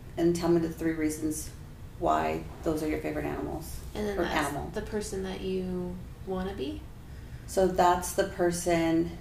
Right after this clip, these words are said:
Speaker 1: that, uh, you perceive yourself as.
Speaker 2: Your three favorite animals?
Speaker 1: Yeah, so what's your favorite animal?
Speaker 2: Octopus.
Speaker 1: Okay, and why? What three
Speaker 2: 'Cause it has
Speaker 1: description?
Speaker 2: cool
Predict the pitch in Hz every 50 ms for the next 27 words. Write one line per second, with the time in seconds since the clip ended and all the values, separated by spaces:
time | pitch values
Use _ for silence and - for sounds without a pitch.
0 | - - 170 165 160 156 151 151 151 156 - - - - - - - - - -
1 | - - - - - - - - - - - - - - - - 170 160 156 151
2 | 151 156 - - - - 185 180 196 208 202 - 196 180 - 190 175 170 156 156
3 | - 156 143 - - - - - - - - - - - - - - - - -
4 | - - - - - - - - - - - - - - - 196 190 - - 202
5 | 196 196 202 196 190 185 180 185 185 - 190 202 220 240 - - - - 190 170
6 | 160 - - 180 170 170 170 170 170 170 151 - - - - - - - - -
7 | - - - - 180 - - 202 190 - 208 214 220 - - - - - - -
8 | - - - - - - 175 175 175 165 160 156 156 151 147 147 147 160 - -
9 | - - - - 175 170 175 170 165 160 156 160 160 - - 226 214 208 202 196
10 | 190 190 185 - - - 208 196 190 190 190 185 185 185 - -